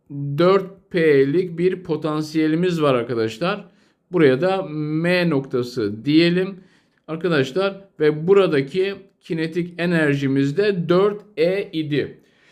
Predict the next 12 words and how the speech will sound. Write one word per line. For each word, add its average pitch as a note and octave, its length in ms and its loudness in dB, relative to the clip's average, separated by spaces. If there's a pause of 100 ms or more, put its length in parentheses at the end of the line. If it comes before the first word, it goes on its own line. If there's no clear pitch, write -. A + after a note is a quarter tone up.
(160)
Şimdi F#3+ 640 2
bu F3+ 280 -2
cismin F#3 600 -2
durduğunu F3+ 720 2
biliyoruz. D#3+ 520 2
M F#3 420 -2
noktasında F3 880 -2
durduğunu E3 600 0
hayal F#3 300 2
etmek F3+ 480 -4
istiyorum D#3+ 540 -2
arkadaşlar. B2 720 -4